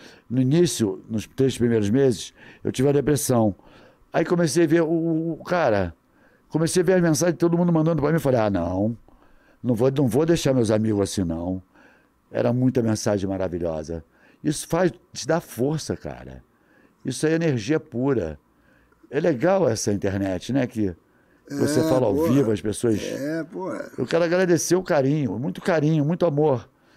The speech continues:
Speaker 1: E eu também tenho muito amor por, pelas pessoas, seja quem for elas. Sabe de mim, eu tô lá no, no Facebook, no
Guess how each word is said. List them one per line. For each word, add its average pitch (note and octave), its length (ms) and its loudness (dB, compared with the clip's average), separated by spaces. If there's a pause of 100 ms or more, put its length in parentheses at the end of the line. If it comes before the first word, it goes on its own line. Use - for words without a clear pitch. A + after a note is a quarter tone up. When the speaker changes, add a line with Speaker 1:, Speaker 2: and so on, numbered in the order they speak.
(280)
Speaker 1:
E - 40 -6
eu F#3 100 4
também F3+ 280 2
tenho D#3+ 140 2
muito E3 160 2
amor C#3 220 2
por, G#2+ 220 -2
pelas A2 260 -2
pessoas, F2+ 600 -4 (380)
seja D#3 320 0
quem D3 120 2
for A#2 220 -2
elas. E2 500 -6 (480)
Sabe D3 260 0
de C3+ 100 2
mim, D3 380 0 (720)
eu G#2 80 -4
tô A#2+ 160 0
lá B2 160 2
no, G2+ 300 -2 (100)
no G#2 100 -8
Facebook, A#2+ 760 2
no F#2 360 -4